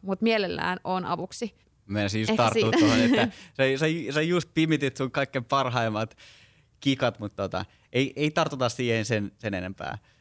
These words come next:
Speaker 1: Mut ei kaikkia kikkoja tarvi kertoa, mut se, että mistä pääsee alkuun.
Speaker 2: Kyllä.
Speaker 1: Koska sit taas, että jos sä oot valokuvaaja ties-, tiesi alussa, niin ne niinku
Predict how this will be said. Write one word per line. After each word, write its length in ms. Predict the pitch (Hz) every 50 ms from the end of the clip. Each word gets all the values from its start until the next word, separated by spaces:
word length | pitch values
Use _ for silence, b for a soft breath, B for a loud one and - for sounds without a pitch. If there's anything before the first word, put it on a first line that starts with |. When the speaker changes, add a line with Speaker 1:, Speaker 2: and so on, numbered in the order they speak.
| b b b
Speaker 1:
Mut 120 | 220 220
ei 80 | 262 302
kaikkia 380 | - 381 440 - - 294 214
kikkoja 380 | - 175 - _ - 160 151 135
tarvi 240 | 127 143 - 101 -
kertoa, 440 | - 170 165 160 156 175 165 165
mut 160 | 160 185 190 -
se, 80 | 233
että 100 | 214 214
mistä 220 | 262 294 - 294 277
pääsee 320 | - 226 233 240 240 233
alkuun. 640 | 240 277 254 185 170 - - - 127 143 190 185 - _
Speaker 2:
Kyllä. 200 | - 110 107 95
Speaker 1:
Koska 180 | 202 196 - 220
sit 180 | 208 262 - -
taas, 200 | 240 233 226 247
että 140 | 233 -
jos 140 | 226 226 -
sä 140 | - 220 214
oot 240 | 208 202 - - - b b b b b b
valokuvaaja 640 | 240 240 240 233 - 220 214 202 202 190 185 185
ties-, 400 | 185 - 196 196 190 196 190 - _ _ -
tiesi 280 | 226 220 208 208 202 -
alussa, 540 | - 226 226 214 202 190 185 - - 196 175
niin 400 | 170 170 165 170 170 170 - - _ _ -
ne 140 | 196 196
niinku 400 | 185 180 180 180 - 196 190 185